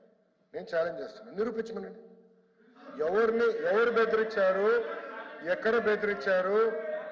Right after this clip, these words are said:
లోకేష్ గారు ఫోన్ చేశారా? అనిత గారు ఫోన్ చేశారా? సవిత గారు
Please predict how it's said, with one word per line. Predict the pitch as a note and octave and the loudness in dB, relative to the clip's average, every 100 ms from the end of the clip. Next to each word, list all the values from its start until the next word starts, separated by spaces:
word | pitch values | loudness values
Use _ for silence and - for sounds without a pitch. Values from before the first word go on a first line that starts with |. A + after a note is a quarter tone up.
| - - - - - - - D#3+ | -14 -16 -18 -20 -20 -20 -12 -2
లోకేష్ | G3+ G#3 A#3+ F#3+ A#3 | -2 2 0 2 2
గారు | A3 G#3+ | 2 2
ఫోన్ | G#3+ G3+ | 2 2
చేశారా? | F#3 - D#3+ E3 F3+ - - - - - - - - C#3 | -2 -2 0 0 -2 -6 -16 -20 -20 -20 -20 -20 -12 -6
అనిత | F3+ G3+ | -4 0
గారు | A3 A3 A3 G3+ | 2 4 2 0
ఫోన్ | F#3+ F3+ | -4 -6
చేశారా? | F3 - D3+ D#3+ F3+ - - - - _ _ - | -6 -4 -2 -2 -4 -10 -16 -20 -20 _ _ -14
సవిత | C#3 F#3 | -10 -2
గారు | G#3+ G#3 G#3+ | 2 4 2